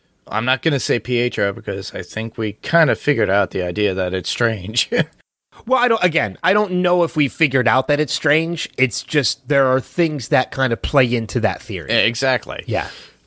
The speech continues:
Speaker 1: But, you know, i-, it's like there, she's being handed some sort of happiness, at certain
Speaker 2: Mm-hmm.
Speaker 1: points,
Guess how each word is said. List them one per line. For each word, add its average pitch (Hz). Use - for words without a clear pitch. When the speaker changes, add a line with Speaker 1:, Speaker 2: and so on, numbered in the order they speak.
Speaker 1:
But, 127
you 151
know, 110
i-, -
it's 120
like 123
there, 123
she's -
being 120
handed 117
some 117
sort 117
of 98
happiness, -
at 90
certain 135
Speaker 2:
Mm-hmm. 127
Speaker 1:
points, 101